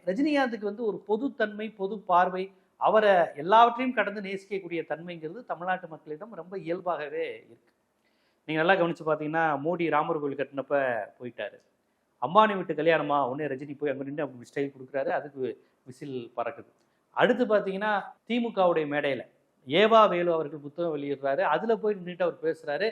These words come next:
இன்னொன்னு, திமுகவினுடைய கருத்தெல்லாம் அதுல பேசினாரு,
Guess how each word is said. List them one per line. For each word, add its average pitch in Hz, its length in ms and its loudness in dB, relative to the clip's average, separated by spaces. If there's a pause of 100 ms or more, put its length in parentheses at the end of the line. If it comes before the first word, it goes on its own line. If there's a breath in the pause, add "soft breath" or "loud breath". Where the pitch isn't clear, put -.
(300 soft breath)
இன்னொன்னு, 196 280 -6
திமுகவினுடைய 196 680 0
கருத்தெல்லாம் 185 460 0
அதுல 160 140 0
பேசினாரு, 147 520 -4